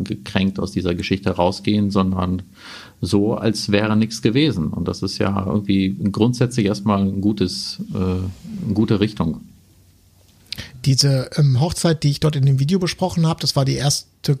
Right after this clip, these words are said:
Speaker 2: große Hochzeit, glaub ich, dieses Jahr von mir, also wo ich dann bis nachts da war mit Party und so.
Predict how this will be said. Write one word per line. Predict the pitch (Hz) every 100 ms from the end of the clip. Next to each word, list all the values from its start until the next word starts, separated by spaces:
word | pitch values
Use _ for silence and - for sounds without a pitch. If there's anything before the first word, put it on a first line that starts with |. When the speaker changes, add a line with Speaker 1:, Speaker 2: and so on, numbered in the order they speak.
| -
Speaker 2:
große | - 156 175
Hochzeit, | 170 165 170 160
glaub | 165
ich, | 156
dieses | 175 170 165
Jahr | 160
von | 160 156
mir, | 160
also | 131 123
wo | 131
ich |
dann | 131 127
bis | 120 -
nachts | 131 147 -
da | 151 156
war | 156 165
mit | 135 -
Party | 131 139 - 165
und | 156 156
so. | 170 233